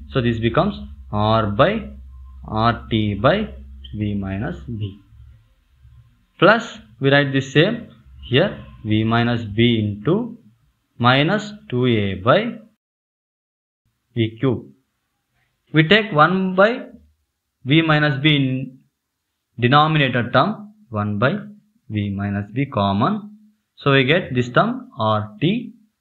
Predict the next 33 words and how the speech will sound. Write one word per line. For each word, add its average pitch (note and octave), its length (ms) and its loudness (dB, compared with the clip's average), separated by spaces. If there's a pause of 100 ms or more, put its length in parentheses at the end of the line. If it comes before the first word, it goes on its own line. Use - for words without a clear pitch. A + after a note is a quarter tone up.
(500)
plus, G#3+ 360 0 (320)
here F#3+ 240 4
we F3 100 4
are E3+ 200 2
taking A3+ 480 2
one D#3 320 2
by E3+ 180 4
V F3 420 -2
minus C#3 360 2
B. G3 340 -4 (160)
So D#3 160 2
we C#3+ 120 4
write D#3 260 2
this D3 220 -2
term D3+ 260 2
as C#3 260 2 (720)
minus C#3+ 640 0 (120)
two B2+ 220 -2
A C#3+ 320 2
into C3 400 -4 (380)
V C#3 220 2
minus G#2+ 460 -2
B F#3+ 160 -2
whole B2+ 320 0
square G2+ 400 -6
by D#3+ 280 0 (460)
V G#2+ 360 -2 (100)
cube. B2 260 -2 (760)
Here F#3 220 6
when F3 180 0
we E3+ 100 -2
multiply E3 520 4
here, E3 340 0